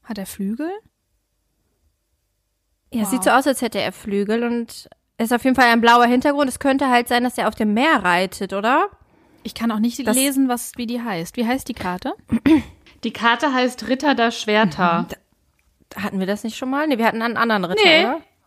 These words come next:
Speaker 3: Mm-mm, wir hatten nicht, nee, den Ritter hatten wir noch nie.
Speaker 2: Ah ja.
Speaker 1: Ui.
Speaker 2: Bin ich mal gespannt,
Speaker 3: Ja.
Speaker 2: was der uns zu sagen hat.
Speaker 3: Ja. Die Überschrift lautet, "Wähle ein heiliges Ziel und bleibe dir auf dem Weg dorthin treu."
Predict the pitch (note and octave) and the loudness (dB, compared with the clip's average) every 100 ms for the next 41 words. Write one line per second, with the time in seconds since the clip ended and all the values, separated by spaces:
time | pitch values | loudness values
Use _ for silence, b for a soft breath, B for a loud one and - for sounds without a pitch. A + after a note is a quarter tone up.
0 | _ _ C4 C4+ G#3+ G#3+ G3+ G#3+ A3+ A#3 | _ _ 0 0 0 -4 -4 -6 -6 -6
1 | - A#3+ A#3+ B3+ C4+ B3 A3+ G3+ A#3 E4+ | -2 -2 -2 -2 -2 -2 -4 -8 -8 -4
2 | F#4 F4+ D#4 A#3+ G#3+ A#3+ C#4+ F4 F#4 G3 | -6 -2 -2 -2 -2 2 2 2 0 -2
3 | F#3 F#3 F#3+ F3+ F3 E3 E3+ - G3+ C4 | -2 -2 0 -2 -4 -8 -12 -10 -4 -2
4 | C4+ D#4+ - B3+ A3 G3+ - A3 A#3+ - | 0 -2 0 0 2 -2 -4 -4 -2 -2
5 | C#4+ C4 G3 G3 - _ - D#4+ B3 E4 | 2 2 2 -4 -10 _ -4 0 2 0
6 | b b b b b _ _ _ _ _ | b b b b b _ _ _ _ _
7 | - C4 C4 B3 - - D4+ F4 C4 B3+ | -4 0 0 0 -4 -2 0 2 2 0
8 | - G#3+ A3 A3 F#3+ G#3 A3 C4 B3 - | -4 -6 -4 0 4 4 2 -4 -4 -8
9 | F#3 A#3+ D#4 D#4+ A3 G3 F#3+ G#3+ D4 D#4+ | -4 0 2 2 2 0 0 0 0 0
10 | A3+ G3+ - - - D#4 D#4 G3+ F3 G3 | -2 -6 -8 -10 -2 -2 -2 -4 0 2
11 | C4 C4 A3+ F#3+ - - F#3 E3+ A#3 D#4 | 2 2 2 0 -2 -6 -6 -2 -2 -2
12 | - A3+ A3+ G#3+ G#3+ G#3+ - F3+ E3+ D#3 | 0 -2 -2 -4 -2 -4 -4 0 2 0